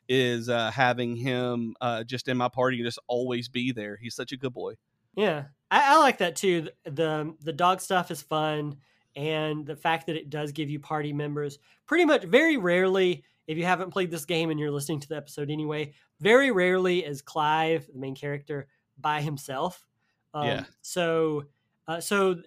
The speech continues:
Speaker 2: that kind of qualm I had about no party members has been fixed, and honestly, it's kind of like, I always say I love Dragon Quest one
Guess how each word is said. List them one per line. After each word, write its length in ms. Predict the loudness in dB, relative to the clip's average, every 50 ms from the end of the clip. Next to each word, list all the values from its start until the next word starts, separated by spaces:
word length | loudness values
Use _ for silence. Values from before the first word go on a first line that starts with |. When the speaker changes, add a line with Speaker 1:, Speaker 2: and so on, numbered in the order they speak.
| -14 -6
Speaker 2:
that 300 | 0 4 4 4 4 2
kind 220 | 0 2 2 2 2
of 80 | 0
qualm 400 | -2 -2 -2 0 2 2 2 2
I 100 | 2 2
had 240 | 2 2 2 2 2
about 200 | 2 0 -2 -4
no 160 | -4 -6 -8
party 320 | -6 -4 -4 -2 0 0 0
members 340 | 0 0 0 -2 -2 -4 -4
has 160 | -4 -6 -4
been 160 | -4 -4 -6
fixed, 460 | -4 -2 0 0 0 -2 -4 -10 -16 _
and 420 | -8 -6 -4 -4 -4 -6 -6 -8 -10 _ _ _ _ _ _ 6
honestly, 400 | 6 6 6 6 2 2 0 0
it's 140 | 0 -2
kind 260 | 0 0 2 2 4 2
of 100 | 2 2
like, 240 | 2 2 2 2
I 100 | 2 4
always 280 | 6 6 6 4 4 0
say 220 | 0 2 2 4
I 40 | 4
love 280 | 4 4 2 0 0 0
Dragon 240 | -2 -2 -2 -2 -4
Quest 260 | -4 -6 -8 -6 -8
one 480 | -6 -4 -4 -2 0 0 0 0 -2